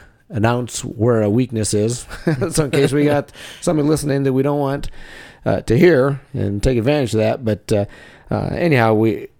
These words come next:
you know, I, I noticed something that Hauser was doing that, uh, gave Ca-, uh, Caden some trouble, and, and, uh, that is actually pretty fixable.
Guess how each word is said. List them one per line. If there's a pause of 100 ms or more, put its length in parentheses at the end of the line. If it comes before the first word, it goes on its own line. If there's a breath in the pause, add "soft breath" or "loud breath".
(140)
you
know,
I,
I
noticed
something
that
Hauser
was
doing
that,
uh,
gave
Ca-,
uh,
Caden
some
trouble,
and, (140)
and,
uh, (880 loud breath)
that
is
actually
pretty
fixable.